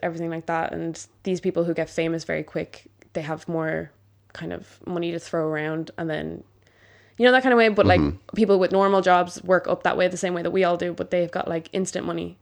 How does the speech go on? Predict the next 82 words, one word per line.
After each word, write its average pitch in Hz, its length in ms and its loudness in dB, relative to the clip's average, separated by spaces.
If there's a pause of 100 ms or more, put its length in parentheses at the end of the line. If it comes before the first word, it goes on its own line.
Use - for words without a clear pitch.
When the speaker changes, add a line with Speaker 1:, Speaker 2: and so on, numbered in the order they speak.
Speaker 1:
And 190 140 0
then 175 100 2
it 175 80 -4
can 175 100 -6
go 180 140 4
at 175 80 4
any 170 140 -2
time. 165 280 -6
It 165 40 -8
can 165 80 -6
go 170 120 -4
up 180 160 -2
at 170 80 -4
any 170 120 -4
time. 165 340 -10 (240)
But - 120 2
they - 80 4
Speaker 2:
Mm-hmm. 147 80 4
Speaker 1:
could 175 60 -2
lose 190 160 4
it 190 60 0
all. 180 280 0 (320)
Speaker 2:
Yeah. 85 160 4 (420)
Speaker 1:
It's 269 100 -4
like 302 120 6
gambling. 190 380 0 (680)
Speaker 2:
Essentially, 71 580 2
yeah. 73 200 0
Speaker 1:
Yeah, 190 320 4 (120)
it 202 120 -4
is 196 100 2
Speaker 2:
But 190 60 2
Speaker 1:
really 202 80 4
Speaker 2:
that's - 0 -
Speaker 1:
like 196 140 6
Speaker 2:
what 165 80 8
you're 107 80 10
Speaker 1:
gambling. 71 140 6
Speaker 2:
always 92 240 4
doing 73 240 4
in 71 60 2
life. 67 360 0
You 73 100 -8 (220)
Speaker 1:
You're 269 200 4
Speaker 2:
put - 80 2
yourself 233 180 6
Speaker 1:
gambling 95 100 8 (140)
on - 40 4
Speaker 2:
into 202 140 2
Speaker 1:
yourself. - 100 6
Speaker 2:
something, 92 400 6
you're 82 140 6
gambling 80 540 6
that 73 200 6
Speaker 1:
Yeah. - 140 4
Speaker 2:
this - 100 0
is 85 80 0
gonna 82 160 6
end 80 160 4
up 80 120 4
well. 76 360 4 (140)
Speaker 1:
Yeah, 226 180 6
you're 208 140 2
not, 214 200 0 (300)
like, 196 320 -2
Speaker 2:
Any 85 160 4
job 90 260 2
you - 60 -4
Speaker 1:
you're 226 60 4
not 247 80 6
Speaker 2:
take. - 80 2
Speaker 1:
gambling 208 380 2
on, 190 140 0
like, 185 160 -2
horses 208 520 -2
or 185 100 -2
something 190 240 -6
like 175 160 -6
that. 196 140 -2
Like, 170 160 -6
you're 175 100 -8
putting 202 460 -4